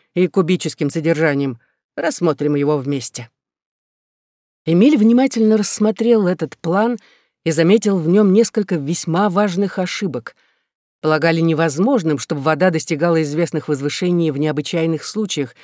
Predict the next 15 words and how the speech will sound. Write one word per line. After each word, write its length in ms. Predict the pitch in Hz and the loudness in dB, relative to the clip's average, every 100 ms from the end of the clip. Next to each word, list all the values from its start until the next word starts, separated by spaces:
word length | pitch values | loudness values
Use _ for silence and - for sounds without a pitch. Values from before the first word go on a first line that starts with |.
| - _ | -20 _
и 80 | 170 | -2
чтобы 240 | - 170 | 0 0
известные 460 | 151 190 180 165 143 | 2 0 2 -2 0
преграды 560 | 147 123 165 247 208 | -2 -2 0 2 2
могли 320 | 175 165 180 | 2 0 0
оковать 520 | 190 160 156 165 190 - | 0 0 -2 -2 -2 -4
её 220 | 165 165 - _ _ | -2 -2 -4 _ _
далее 500 | 143 156 170 180 175 | -4 2 2 4 2
известного 500 | 160 143 165 - 160 | 0 -2 -4 -2 -4
числа 320 | - 156 160 | -4 -6 -6
часов. 500 | 147 170 - 120 - _ _ _ _ _ _ _ _ | -6 -6 -8 -8 -14 _ _ _ _ _ _ _ _
Работали 480 | 160 202 320 339 262 | 0 2 2 2 2
по 100 | 202 | 2
расчёту 400 | 196 202 277 277 | -2 -2 -2 -4
случайностей, 920 | - 247 - 185 170 208 220 - 247 | -2 -4 -2 -2 2 0 0 -2 -4